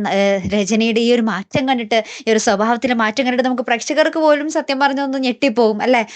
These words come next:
അപ്പുറത്താണെങ്കിലും നമ്മുടെ പ്രഭാവതിക്ക് നമ്മുടെ വക്കീല് വാക്ക് കൊടുക്കുന്നുണ്ട് സിദ്ധാർത്ഥന്, "ഉറപ്പായിട്ടും പുറത്തിറങ്ങും, നിങ്ങൾ നോക്കിക്കോ, നമ്മ-, ഭഗവാൻ നമ്മുടെ ഒപ്പം ഉണ്ട്, എത്രയും വേഗം സിദ്ധാർത്ഥനെ ഞാൻ ഇറക്കും, പുഷ്പം പോലെ ഇറക്കും" എന്നൊക്കെ പറയുന്നുണ്ട്.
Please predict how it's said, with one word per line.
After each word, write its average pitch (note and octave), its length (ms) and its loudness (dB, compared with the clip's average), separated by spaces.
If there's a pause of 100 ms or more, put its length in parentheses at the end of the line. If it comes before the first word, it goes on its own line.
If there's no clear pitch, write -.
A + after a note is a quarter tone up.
(200)
അപ്പുറത്താണെങ്കിലും E4 600 2
നമ്മുടെ D4 340 0 (320)
പ്രഭാവതിക്ക് D#4+ 540 2
നമ്മുടെ D4 340 -2
വക്കീല് C#4 500 -2
വാക്ക് C4+ 380 -2
കൊടുക്കുന്നുണ്ട് B3+ 460 2
സിദ്ധാർത്ഥന്, B3 480 0
"ഉറപ്പായിട്ടും C4+ 500 2
പുറത്തിറങ്ങും, A#3+ 440 2
നിങ്ങൾ A#3 160 -4
നോക്കിക്കോ, A#3 560 0 (320)
നമ്മ-, A3 480 -2
ഭഗവാൻ A#3 440 2
നമ്മുടെ A3+ 300 0
ഒപ്പം A#3+ 260 0
ഉണ്ട്, A3 360 0
എത്രയും D#4 480 0
വേഗം C#4 260 0
സിദ്ധാർത്ഥനെ B3+ 540 0
ഞാൻ A#3 320 2
ഇറക്കും, C4 320 0
പുഷ്പം C4 340 0
പോലെ B3 200 2
ഇറക്കും" A3+ 200 0
എന്നൊക്കെ A#3 280 -2
പറയുന്നുണ്ട്. G#3 640 -2